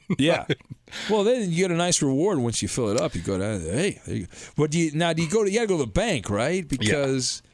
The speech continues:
Speaker 2: Yeah.
Speaker 1: they're, you know, some of the, s-, the grocery stores have those machines where you can put the money in, they'll give you some money, but they take a percentage
Speaker 2: They take
Speaker 1: of
Speaker 2: it, yeah.
Speaker 1: Yeah.
Speaker 2: So, like, I used to work for,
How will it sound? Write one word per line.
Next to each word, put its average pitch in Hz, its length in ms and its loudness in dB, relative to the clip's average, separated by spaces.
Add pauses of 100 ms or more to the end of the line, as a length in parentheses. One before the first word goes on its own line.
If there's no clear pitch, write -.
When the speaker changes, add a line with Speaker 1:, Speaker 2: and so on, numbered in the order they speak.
(120)
Speaker 2:
Yeah. 101 300 -2 (220)
Speaker 1:
they're, 170 280 0
you 180 200 -2
know, 180 60 0
some 240 160 2
of 214 60 0
the, 165 40 2
s-, - 120 2
the 143 160 -2
grocery 151 400 0
stores 120 320 0
have 120 180 0
those 113 200 0
machines 131 520 0
where 110 80 0
you 104 80 -2
can 104 120 -4
put 120 120 -2
the 107 80 -2
money 113 420 0
in, 110 120 -2
they'll 98 100 -2
give 101 160 -2
you 98 140 -2
some 95 180 -2
money, 107 220 -2
but 104 140 -4
they 120 100 0
take 156 200 -2
a 113 60 -4
percentage 98 460 0
Speaker 2:
They 123 80 4 (100)
take 110 60 -2
Speaker 1:
of 104 60 2
Speaker 2:
it, 98 80 -2
yeah. 98 360 2
Speaker 1:
Yeah. 92 80 -4
Speaker 2:
So, 135 280 4
like, 135 300 -2
I 123 120 4
used 165 320 0
to 143 100 2
work 113 380 2
for, 95 640 2